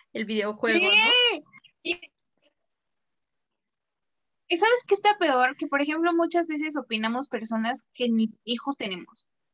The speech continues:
Speaker 2: O sea, es como, güey, no sé qué sientas. O sea, tú como papá, ¿qué sientes, no? Porque, pues, yo te lo puedo contar porque yo lo veo aquí afuera y mi panorama es este.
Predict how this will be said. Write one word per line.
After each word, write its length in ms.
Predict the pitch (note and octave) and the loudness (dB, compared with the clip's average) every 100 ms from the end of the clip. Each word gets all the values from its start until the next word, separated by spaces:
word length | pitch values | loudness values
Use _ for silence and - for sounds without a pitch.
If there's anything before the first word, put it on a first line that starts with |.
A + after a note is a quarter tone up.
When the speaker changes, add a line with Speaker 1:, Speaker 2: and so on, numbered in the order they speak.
| _ | _
Speaker 2:
O 160 | - B3+ | 0 4
sea, 120 | C4 | 4
es 100 | - | 2
como, 500 | - D#4+ C4+ A3 - - _ _ _ | 2 4 6 4 2 -8 _ _ _
güey, 280 | B3+ C#4 D4 _ _ - | 2 4 0 _ _ -12
no 180 | A#3+ C#4 | 0 2
sé 180 | D4 D#4 | 2 0
qué 120 | D4+ | 0
sientas. 520 | D4 C4 A#3 - - - | 0 0 0 -4 -10 -6
O 120 | A3 | -4
sea, 360 | A3 A#3 A3 G#3+ - | 0 2 2 -2 -4
tú 120 | - | -4
como 260 | D#4+ D#4 | 0 0
papá, 320 | A#3 G3+ A3 A#3+ | 0 0 -2 -2
¿qué 160 | C4+ | -6
sientes, 520 | - A#3+ A#3 - - G#3 | -4 -4 -2 -6 -12 -8
no? 260 | G#3+ E4 _ _ A#3 | -6 -6 _ _ -6
Porque, 380 | A#3 A#3 G3 - - | -4 0 -2 -4 -10
pues, 120 | A3+ | -2
yo 100 | F#4 | 0
te 100 | D5+ G4+ | 2 0
lo 120 | B3+ | 0
puedo 200 | B3+ B3+ | 0 0
contar 340 | G3+ F#3 B3+ D4 | -2 -4 -4 -4
porque 240 | D#4+ A#3 | -6 -2
yo 80 | A#3 | 0
lo 100 | A#3 | 2
veo 200 | A#3+ A#3+ | 0 0
aquí 240 | G3 A3+ A#3+ | -2 -6 -8
afuera 540 | - A#3 C#4+ A#3 A#3 _ _ _ | -6 -2 0 0 -4 _ _ _
y 100 | B3+ | -2
mi 120 | B3 | -2
panorama 520 | A#3 A3 A3 A3+ A#3 A3 | 0 -2 0 -2 -2 -8
es 160 | A3 B3 | -8 -4
este. 420 | C#4+ - A3+ | -4 -4 -8